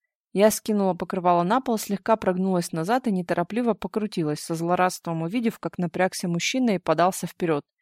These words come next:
«Думаю, мне не составит труда найти себе место для ночлега, но с тобой я спать не стану».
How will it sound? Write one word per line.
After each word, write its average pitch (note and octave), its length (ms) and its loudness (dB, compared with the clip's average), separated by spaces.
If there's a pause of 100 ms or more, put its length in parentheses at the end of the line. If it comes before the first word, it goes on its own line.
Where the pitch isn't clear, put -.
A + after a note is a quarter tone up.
(140)
«Думаю, C#4+ 320 6
мне C#4 160 6
не C4+ 100 4
составит C4+ 460 2
труда F#3 260 2
найти F3 300 0
себе F3 260 -2
место F3+ 340 0
для E3+ 160 0
ночлега, E3+ 580 0 (100)
но G3+ 160 6
с - 100 -2
тобой A#3+ 400 2
я G#3+ 120 2
спать - 340 -2
не A3+ 120 0
стану». F3 540 -2